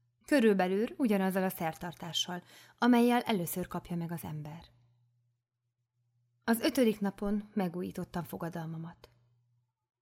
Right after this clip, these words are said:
Egy hónapig még vezekeltem előírás szerint. Azután visszatértem az árdai közösségbe. Visszakaptam a helyemet a templomban és a refektóriumban.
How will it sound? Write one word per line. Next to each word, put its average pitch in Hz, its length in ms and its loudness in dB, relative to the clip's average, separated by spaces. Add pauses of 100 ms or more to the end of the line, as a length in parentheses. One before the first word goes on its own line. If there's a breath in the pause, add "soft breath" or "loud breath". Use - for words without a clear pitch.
(180)
Egy 226 240 2
hónapig 202 480 2
még 202 180 4
vezekeltem 180 680 -2
előírás 170 520 -2
szerint. 165 500 -12 (120)
Azután 226 420 2
visszatértem 202 640 0
az 185 120 -2
árdai 170 340 -4
közösségbe. 165 760 -10 (420 loud breath)
Visszakaptam 226 600 4
a 208 40 4
helyemet 190 420 2
a 175 40 -6
templomban 190 720 0 (440 soft breath)
és 220 140 0
a 233 80 6
refektóriumban. 170 1040 0